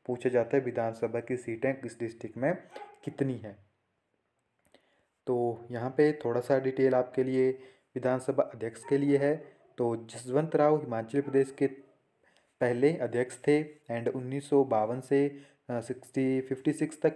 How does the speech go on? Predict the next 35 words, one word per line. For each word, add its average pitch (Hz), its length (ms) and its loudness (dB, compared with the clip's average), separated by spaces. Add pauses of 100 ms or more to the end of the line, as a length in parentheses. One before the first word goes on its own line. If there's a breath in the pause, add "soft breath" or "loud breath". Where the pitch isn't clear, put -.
विधानसभा 123 500 0
अध्यक्ष 139 460 -2
बने। 143 320 0 (340 loud breath)
ठाकुर 156 420 2
सेन 135 320 -4
नेगी 120 360 -4
जो 135 160 2
थे 139 140 2
हिमाचल 117 420 -4
प्रदेश 139 440 4 (320 loud breath)
विधानसभा 120 540 0
में 147 140 0
सबसे 127 360 -2
अधिक 131 300 0
अवधि 117 260 0
तक 139 240 0 (400 soft breath)
अध्यक्ष 123 320 -2
रहे। 143 280 4
And 117 340 -4
वो 117 240 -2
न-, 117 220 -4
सेवेंटी 120 420 -2
नाइन, 120 260 -2
एटी 120 240 -4
टू, 117 260 -2
एटी 117 200 -4
टू, 117 240 -4
अ, 123 640 -4
से 120 200 -6
एटी 123 260 -2
फ़ोर, 120 260 -2
नाइंटी 117 380 -4
से 123 120 -4
नाइंटी 113 300 -6
थ्री 123 360 -4